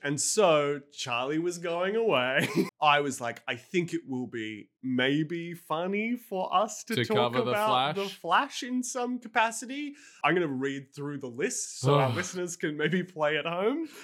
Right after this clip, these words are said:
Speaker 2: If you start
Speaker 1: Um,
Speaker 2: to see a theme in
Speaker 1: <laughs>
Speaker 2: this
Speaker 1: you
Speaker 2: list,
Speaker 1: will,
Speaker 2: guys.
Speaker 1: you will see a thing. And we should say beforehand,
Speaker 2: Please
Speaker 1: if
Speaker 2: comment the theme below.
Speaker 1: Yeah, if,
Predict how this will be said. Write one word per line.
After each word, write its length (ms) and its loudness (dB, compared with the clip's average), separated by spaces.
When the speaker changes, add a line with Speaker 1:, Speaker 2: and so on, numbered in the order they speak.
Speaker 2:
If 100 0
you 120 4
start 180 4
Speaker 1:
Um, 60 -6
Speaker 2:
to 80 -6
see 120 2
a 80 4
theme 640 2
in 100 6
Speaker 1:
<laughs> 0 -
Speaker 2:
this 240 6
Speaker 1:
you 60 4
Speaker 2:
list, 180 4
Speaker 1:
will, 140 4
Speaker 2:
guys. 520 2
Speaker 1:
you 140 -10
will 140 -8
see 200 -6
a 40 -4
thing. 200 -6
And 220 0
we 160 -2
should 160 -8
say 160 -2
beforehand, 340 -10
Speaker 2:
Please 240 4
Speaker 1:
if 60 -8
Speaker 2:
comment 260 4
the 100 0
theme 260 0
below. 440 -4
Speaker 1:
Yeah, 240 0
if, 160 -8